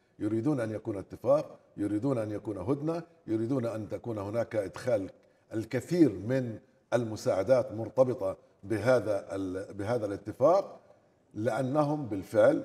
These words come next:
يشعرون أن بايدن بحاجة إلى هذه الهدنة، يعني لأنها تخدمه في موضوع ال-، في موضوع الانتخابات الرئاسية في الولايات المتحدة الأمريكية.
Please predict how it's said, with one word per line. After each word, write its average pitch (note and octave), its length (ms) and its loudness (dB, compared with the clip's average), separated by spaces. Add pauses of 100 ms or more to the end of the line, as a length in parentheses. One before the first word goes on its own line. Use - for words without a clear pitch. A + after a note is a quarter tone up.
يشعرون A2+ 480 -6
أن G#2 400 -6
بايدن D3 460 4
بحاجة A#2+ 760 10 (580)
إلى C3 200 6
هذه G#2+ 500 6
الهدنة، C#3+ 500 -2 (380)
يعني A2 520 0
لأنها B2 600 0
تخدمه A#2 640 -2
في A2+ 200 -4
موضوع A2 520 -2 (380)
ال-، G2 500 -2
في B2 120 -8
موضوع G#2 280 -6
الانتخابات F#2+ 600 -6
الرئاسية F#2+ 540 -6 (220)
في - 60 -20
الولايات G2+ 360 -2
المتحدة G2 520 -6
الأمريكية. G2 640 -4